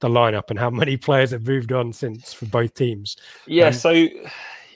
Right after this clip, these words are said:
Speaker 2: yeah, we were, we were playing four four F in two at this
Speaker 1: Hey.
Speaker 2: time. Um, we had, um, Thomas Holy in goal. Remember him?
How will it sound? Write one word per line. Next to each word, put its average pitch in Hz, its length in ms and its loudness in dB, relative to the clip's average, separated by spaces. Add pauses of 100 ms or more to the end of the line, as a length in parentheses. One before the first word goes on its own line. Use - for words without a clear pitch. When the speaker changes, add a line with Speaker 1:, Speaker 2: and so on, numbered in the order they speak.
(100)
Speaker 2:
yeah, 147 180 -2
we 147 220 -2
were, 143 160 -6
we 139 180 0
were 123 60 -2
playing 117 420 0
four 123 320 0
four 113 320 4
F 110 160 -2
in 107 160 -4
two 107 460 -2 (280)
at 104 140 -14
this 120 220 -8
Speaker 1:
Hey. 117 60 -6
Speaker 2:
time. 98 500 -6 (460)
Um, 107 600 -2 (300)
we 123 180 -6
had, 110 400 -2 (920)
um, 107 640 -8 (540)
Thomas 127 360 -2
Holy 113 360 4
in 101 140 -2
goal. 104 400 0 (420)
Remember 117 300 -4
him? 131 220 -6